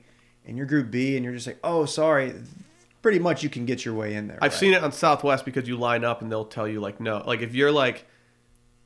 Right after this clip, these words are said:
Speaker 2: if you're A twenty-three, or no, sorry, if you're, like, B thirty-six and you try to board at, like, A twenty-three with, like, your wife or something,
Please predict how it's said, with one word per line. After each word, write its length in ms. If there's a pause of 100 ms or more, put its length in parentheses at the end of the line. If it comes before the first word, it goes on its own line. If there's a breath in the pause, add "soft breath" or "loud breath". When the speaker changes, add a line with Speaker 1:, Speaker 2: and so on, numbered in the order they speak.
(140)
Speaker 2:
if 200
you're 280
A 220
twenty-three, 920
or 80
no, 160
sorry, 300
if 100
you're, 120
like, 280
B 180
thirty-six 640
and 60
you 100
try 140
to 80 (180)
board 380
at, 40
like, 200
A 120
twenty-three 520
with, 140
like, 180
your 240 (160)
wife 400
or 80
something, 520